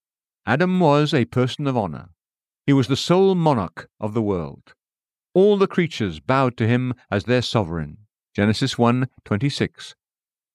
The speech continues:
Adam was placed in the Garden of Eden, which was a paradise of pleasure. He was crowned with all the delights of the earth.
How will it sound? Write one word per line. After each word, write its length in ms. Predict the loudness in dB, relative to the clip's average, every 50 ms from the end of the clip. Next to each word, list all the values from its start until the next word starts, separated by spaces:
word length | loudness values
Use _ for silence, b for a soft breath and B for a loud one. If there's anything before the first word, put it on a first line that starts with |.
| _ _ _
Adam 280 | -2 0 0 0 2 2
was 160 | 0 0 0
placed 400 | 0 0 2 2 2 0 -2 -2
in 80 | 0 0
the 80 | 2
Garden 340 | 2 2 2 0 0 -2 -2
of 80 | 0 2
Eden, 380 | 0 0 0 -2 -6 -6 -8 b b b b
which 140 | -4 -2 -2
was 140 | 0 0 0
a 100 | 0 -2
paradise 640 | -2 -4 -2 0 0 0 0 -2 -6 -8 -8 -8 -8
of 200 | -8 -8 -6 -4
pleasure. 420 | -4 -4 -4 -6 -10 -16 -20 _ _ _ _ _ _ _ _ _ _ _ _ _
He 80 | 0 2
was 140 | 2 2 0
crowned 420 | -2 -2 0 0 0 0 0 0
with 100 | 0 2
all 300 | 2 4 4 4 4 2
the 120 | 2 0 0
delights 520 | 0 -2 0 0 -2 -2 -4 -6 -6 -6
of 80 | -4 -2
the 120 | -2 -2
earth. 380 | -2 -4 -8 -12 -20 -20 -20